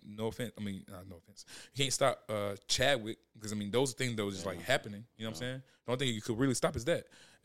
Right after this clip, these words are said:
Speaker 1: Uh, wait, did, I'm sorry.
Speaker 2: Nipsey?
Speaker 1: Yeah, I was about to say, did Nipsey die in twenty twenty or twenty nineteen?
Speaker 2: Oh, I think twenty nineteen. I don't know, though. Don't quote me on that.
Speaker 1: Yeah, it's twenty nineteen, 'cause that was,
Speaker 2: Yeah.
Speaker 1: that would happen. That would've been a lot in one year.
Speaker 2: That would've been a crazy time. But, uh,
Speaker 1: Mm-hmm.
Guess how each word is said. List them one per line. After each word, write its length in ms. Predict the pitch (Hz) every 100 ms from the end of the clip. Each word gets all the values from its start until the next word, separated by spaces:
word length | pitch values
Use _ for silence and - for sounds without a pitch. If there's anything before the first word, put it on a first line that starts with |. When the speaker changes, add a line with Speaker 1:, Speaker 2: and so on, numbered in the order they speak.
| -
Speaker 1:
Uh, 220 | 107 110 123
wait, 180 | 117 92
did, 220 | 101 82 _ _ _ _ -
I'm 100 | 95
sorry. 160 | 98 92
Speaker 2:
Nipsey? 320 | 98 101 104 110 _
Speaker 1:
Yeah, 160 | 110 120
I 40 |
was 40 | 151 139
about 40 | 117
to 60 |
say, 20 |
did 40 | 117
Nipsey 200 | 175 180
die 120 | 190
in 60 | 185
twenty 160 | 190
twenty 140 | 190 165
or 20 |
twenty 180 | 131 127
nineteen? 300 | 104 107 92
Speaker 2:
Oh, 140 | 76
I 20 | 67 85
think 140 | 76
twenty 160 | 78 76
nineteen. 380 | 71 - 78
I 100 | 82
don't 160 | 101 90
know, 140 | 85
though. 240 | 80 80 80 -
Don't 140 | 82
quote 200 | - 78 65
me 80 |
on 100 | 78
that. 220 | 78 80 - -
Speaker 1:
Yeah, 60 | 104
it's 240 | 101 101
twenty 160 | - 95
nineteen, 340 | 90 92 90 -
'cause 80 | -
that 80 | 101
was, 160 | 85 76
Speaker 2:
Yeah. 300 | 73 76 76
Speaker 1:
that 120 | 113
would 80 | 87
happen. 200 | 85 92
That 80 |
would've 160 | 87 82
been 80 | 82
a 40 |
lot 100 | 82
in 60 | 80
one 100 | 78 87
year. 160 | 82 -
Speaker 2:
That 160 | 80 82
would've 180 | 76 73
been 120 | 71
a 60 | 67
crazy 540 | - 80 85 87 80
time. 440 | - 87 80 78
But, 160 | 76 95
uh, 320 | 101 101
Speaker 1:
Mm-hmm. 60 | 95